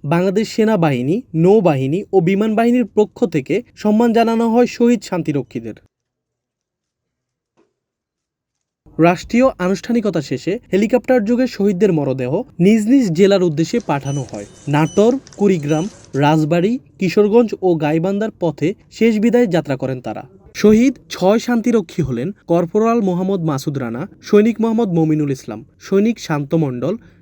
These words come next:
সৈনিক শামীম রেজা, মেস ওয়েটার মোহাম্মদ জাহাঙ্গীর আলম এবং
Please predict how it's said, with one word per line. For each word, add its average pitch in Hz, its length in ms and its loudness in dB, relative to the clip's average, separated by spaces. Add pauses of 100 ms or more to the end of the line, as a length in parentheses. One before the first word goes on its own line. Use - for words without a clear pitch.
সৈনিক 208 360 2
শামীম 160 400 0
রেজা, 127 340 -6 (380)
মেস 170 260 0
ওয়েটার 233 320 2
মোহাম্মদ 175 440 -2
জাহাঙ্গীর 160 360 0
আলম 123 240 -6 (340)
এবং 160 260 0